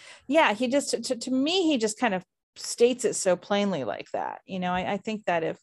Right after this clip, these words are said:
um, you know, almost if, if there was more, uh,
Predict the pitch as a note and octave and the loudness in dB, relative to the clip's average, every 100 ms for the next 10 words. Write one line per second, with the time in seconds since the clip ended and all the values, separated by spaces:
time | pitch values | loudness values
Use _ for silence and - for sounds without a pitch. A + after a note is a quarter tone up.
0 | - F3 E3+ D#3 D#3+ F#3 _ _ _ _ | -10 -6 -4 -6 -8 -12 _ _ _ _
1 | _ - F3+ F3+ F#3 F3+ F3 F3+ E3 - | _ -8 -2 0 2 0 -2 -4 -6 -8
2 | - F3 E3+ D#3+ D#3 F3+ - - F#3+ F#3+ | -6 -4 -4 -4 -4 -6 -8 -6 -4 0
3 | G3 F#3 F3 E3 D#3+ F3 _ - F3 E3 | 4 4 6 4 2 -6 _ -10 -6 -6
4 | - G#2+ | -6 -10